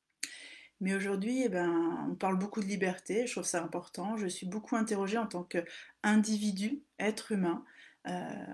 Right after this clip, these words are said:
en tant que thérapeute, en tant que maman, en tant que personne, euh, sur les notions de liberté. Et c'est une de mes peurs, c'est celle que j'observe assez souvent en ce moment, c'est de me dire à quel moment, euh, je vais être privée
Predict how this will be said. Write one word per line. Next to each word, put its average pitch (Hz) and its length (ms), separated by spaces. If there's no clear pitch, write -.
en 185 140
tant 190 220
que 190 200
thérapeute, 208 760
en 190 100
tant 185 160
que 185 120
maman, 185 540
en 196 40
tant 170 160
que 170 140
personne, 180 680
euh, 151 200
sur 208 320
les 196 120
notions 196 320
de 220 80
liberté. 208 640
Et 202 220
c'est - 260
une 262 260
de 202 100
mes 190 180
peurs, 208 360
c'est - 120
celle 208 280
que 196 120
j'observe 196 480
assez 190 300
souvent 190 380
en 196 40
ce - 140
moment, 180 320
c'est - 200
de 190 60
me 185 80
dire 226 200
à 196 80
quel 220 220
moment, 208 520
euh, - 340
je 180 160
vais 190 100
être 190 140
privée 226 720